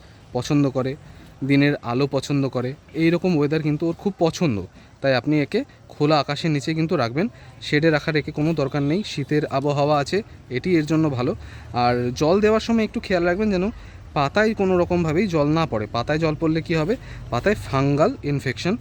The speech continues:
বা অ্যাটাক হয়। জল দেওয়ার সময় এটাই খেয়াল রাখতে হবে। আর এছাড়া এরপরে মালচিং একটা খুব ইম্পর্ট্যান্ট একটা, আহ, জিনিস এই গাছটির জন্য।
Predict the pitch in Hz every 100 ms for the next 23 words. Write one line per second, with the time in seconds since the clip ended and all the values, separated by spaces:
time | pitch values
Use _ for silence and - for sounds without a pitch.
0 | - - - 113 120 104 131 170 - 190
1 | 131 - - - - 143 165 165 175 175
2 | 175 170 151 160 160 160 147 147 165 190
3 | - 151 147 - 196 170 151 160 143 156
4 | 185 135 160 - 226 202 - 220 226 185
5 | 170 160 160 175 143 - 254 - - -
6 | - - 127 165 175 113 - _ - 147
7 | 147 147 147 127 113